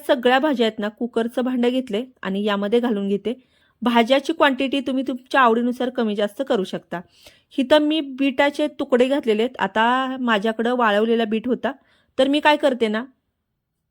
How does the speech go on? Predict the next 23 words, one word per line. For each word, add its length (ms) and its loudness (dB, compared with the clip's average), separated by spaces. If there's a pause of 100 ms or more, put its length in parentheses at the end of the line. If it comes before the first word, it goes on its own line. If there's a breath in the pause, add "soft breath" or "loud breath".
(100)
बीट 340 0
नको 520 0
त्या 160 2
सीझनलाच 560 0
मिळतो 420 0
आणि 140 0
पाहिजे 340 -2
त्या 120 0
सीझनला 420 -2
मिळत 320 0
नाही, 100 -6
म्हणून 240 -2
वाळवून 440 2
मी 120 0
स्टोअर 320 0
करून 260 -2
ठेवते. 380 -8 (840 soft breath)
दोन 320 6
चमचे 380 0
पावभाजी 500 2
मसाला 400 0
घातलेला 360 0
आहे 100 -4